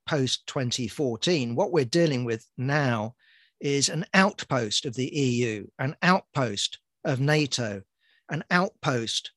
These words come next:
of, uh, um,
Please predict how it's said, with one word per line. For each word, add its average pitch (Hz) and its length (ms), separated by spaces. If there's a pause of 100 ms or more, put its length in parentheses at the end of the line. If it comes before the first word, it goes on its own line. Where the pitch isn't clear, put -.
(420)
of, 131 500
uh, 123 480 (120)
um, 120 680